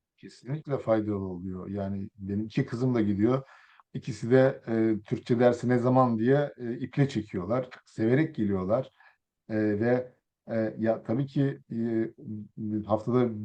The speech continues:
bir, iki saat, üç saatle şu, yani çok fazla bir şey beklememek lazım ama yani en, en basitinden Türkçe kitap okuyabiliyorlar ve okumaya başladıktan sonra evde daha çok, e,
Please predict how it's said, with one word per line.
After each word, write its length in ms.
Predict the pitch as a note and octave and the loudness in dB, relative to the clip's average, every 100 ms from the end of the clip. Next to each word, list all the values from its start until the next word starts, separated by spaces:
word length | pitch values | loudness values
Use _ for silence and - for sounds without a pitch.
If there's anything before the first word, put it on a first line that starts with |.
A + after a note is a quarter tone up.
| G#2 | -8
bir, 140 | C3 | -8
iki 220 | A2 - | -10 -12
saat, 340 | - A#2 A2+ A2+ | -2 4 4 2
üç 120 | A2 | -6
saatle 600 | - A2+ A2+ A#2+ A#2+ - - | 2 4 4 0 -2 -4 -10
şu, 200 | - A2+ | -10 -4
yani 280 | G#2 G#2+ G#2+ | -2 -2 0
çok 280 | - B2 | 0 0
fazla 400 | - A#2 A2+ A#2+ | 4 6 8 6
bir 60 | A#2 | 2
şey 240 | - B2+ | 2 4
beklememek 560 | A#2 A2+ C3 C3 C3 - | 4 4 4 4 2 2
lazım 280 | G2+ G2+ B2 | 2 2 0
ama 280 | D#3 D#3 D#3 _ _ _ - | 2 2 -2 _ _ _ -12
yani 140 | - | -4
en, 200 | C3+ C#3+ - | 0 0 2
en 180 | C#3 | 0
basitinden 540 | B2+ - - C3 D#3 D3 | 2 -2 -4 -2 -2 -4
Türkçe 320 | - C#3 - | -8 -2 0
kitap 180 | D#3+ D#3 | 2 4
okuyabiliyorlar 800 | D3+ C#3+ A#2+ G2 F#2+ F2+ E2 F2 | 2 4 2 2 -2 -6 -8 -4
ve 200 | A#2 B2 - | -2 -2 -6
okumaya 640 | A#2 - B2+ B2 B2 B2 | -8 -2 -2 0 0 0
başladıktan 520 | B2+ C3 C#3 E3+ D#3+ | -2 -2 -2 0 -2
sonra 280 | C#3 B2+ D3+ | -2 -4 -2
evde 260 | C3+ C3 | -2 0
daha 220 | C3 B2+ C#3+ | 2 2 2
çok, 360 | C3 A2 - G#2+ | 0 -2 -6 -6
e, 300 | G2+ G2+ | -2 -2